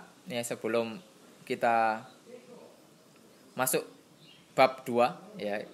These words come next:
insya Allah pada pertemuan yang kelima kita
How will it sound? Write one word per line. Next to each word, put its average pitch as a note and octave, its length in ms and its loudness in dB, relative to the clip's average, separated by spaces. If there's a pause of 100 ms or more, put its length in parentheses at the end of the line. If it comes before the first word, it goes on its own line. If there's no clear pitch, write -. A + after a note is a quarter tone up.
(120)
insya G2+ 200 -2
Allah B2+ 160 2
pada A2 160 2
pertemuan A2+ 480 -2
yang G#2+ 280 -4
kelima A2 840 -4 (560)
kita G#2+ 240 -2